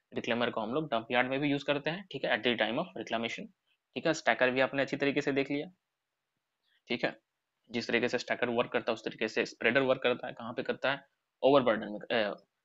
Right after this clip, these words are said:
ओवरबर्डन को हैंडल वो करता है कहाँ पे? डंप यार्ड में, ठीक है। और स्टैकर, अ, स्टॉक यार्ड में हैंडल करता है ओर मिनरल्स को, ठीक है। तो इसके बारे में आशा करता हूँ सारा ही कॉन्सेप्ट आपका क्लियर हो गया होगा, ठीक है,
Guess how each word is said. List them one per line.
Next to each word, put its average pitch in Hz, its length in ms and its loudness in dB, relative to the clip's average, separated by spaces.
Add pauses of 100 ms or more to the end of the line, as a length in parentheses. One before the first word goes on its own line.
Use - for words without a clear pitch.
(120)
ओवरबर्डन 131 480 10
को 131 160 4 (120)
हैंडल 127 300 4
वो 135 120 4
करता 135 240 6
है 160 60 4
कहाँ 143 180 0
पे? 208 140 -2
डंप 123 240 0
यार्ड 104 200 -2
में, - 100 -18 (200)
ठीक 135 140 -4
है। 175 60 -2 (400)
और 117 100 -6
स्टैकर, 190 420 2 (420)
अ, 107 120 0
स्टॉक 127 300 2
यार्ड 113 280 4
में 180 120 -2 (1120)
हैंडल 123 240 4
करता 113 300 4
है 165 160 6
ओर 131 200 2
मिनरल्स - 360 -6
को, - 80 -20 (580)
ठीक 139 80 2
है। 185 60 8
तो 185 100 4
इसके 180 200 6
बारे 180 180 10
में 175 440 6
आशा 139 220 4
करता 156 200 6
हूँ 175 100 4
सारा 147 200 6
ही 160 60 6
कॉन्सेप्ट 156 340 0
आपका 139 180 0
क्लियर 113 240 0
हो 104 100 -4
गया 92 140 -12
होगा, - 100 -20 (760)
ठीक 131 100 -6
है, 135 120 -2